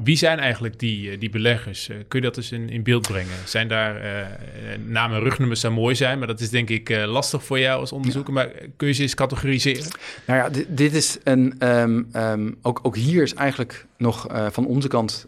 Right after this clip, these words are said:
Speaker 2: eh, ook echt wat meer onderzoek nodig. Dus de, de, wat zijn de, eh, wat zijn nou exact de kopers op die, eh, eh, op die grondmarkt? Wat
Speaker 1: Ja.
Speaker 2: zijn de verkopers? Ook misschien belangrijk is, wat is hun motivatie, eh,
Speaker 1: Ja.
Speaker 2: daar-, daarvoor? Koop je het, eh, puur voor je landbouwbedrijf? Wil je dat, eh,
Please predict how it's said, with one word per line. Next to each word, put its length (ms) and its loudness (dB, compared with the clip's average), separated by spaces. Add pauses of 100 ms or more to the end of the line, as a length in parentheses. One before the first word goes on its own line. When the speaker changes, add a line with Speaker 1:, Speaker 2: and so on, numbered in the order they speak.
Speaker 2:
eh, 300 -4
ook 260 -2
echt 160 -2
wat 100 0
meer 140 4
onderzoek 320 0
nodig. 360 -4
Dus 120 -8
de, 200 4
de, 160 0
wat 200 0
zijn 200 2
de, 120 4
eh, 280 0
wat 140 -2
zijn 120 2
nou 140 2 (120)
exact 340 -2
de 60 -12
kopers 440 0
op 160 -10
die, 300 0
eh, 240 -2
eh, 80 -6
op 100 -8
die 80 -2
grondmarkt? 460 0
Wat 80 -8
Speaker 1:
Ja. 60 6
Speaker 2:
zijn 120 4
de 60 -2
verkopers? 600 0 (460)
Ook 140 0
misschien 480 4
belangrijk 340 2
is, 120 -2
wat 180 0
is 60 -6
hun 100 0
motivatie, 720 0
eh, 120 -6
Speaker 1:
Ja. 100 0
Speaker 2:
daar-, 180 4
daarvoor? 400 0 (400)
Koop 220 2
je 80 0
het, 180 -2
eh, 100 6 (100)
puur 380 4
voor 180 2
je 120 2
landbouwbedrijf? 640 0
Wil 120 0
je 60 2
dat, 180 -4
eh, 240 -6